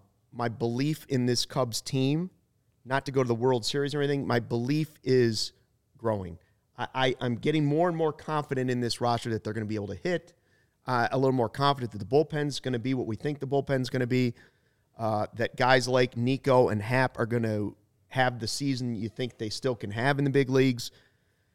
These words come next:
I, I think Frank Schwindel could possibly redo what he was doing at the end of last year. I think that's, he's more likely to be successful than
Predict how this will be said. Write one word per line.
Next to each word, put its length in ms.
I, 140
I 120
think 280
Frank 300
Schwindel 540
could 420
possibly 640
redo 800
what 200
he 140
was 180
doing 380
at 180
the 140
end 180
of 80
last 420
year. 180
I 120
think 220
that's, 280
he's 240
more 220
likely 380
to 80
be 160
successful 720
than 280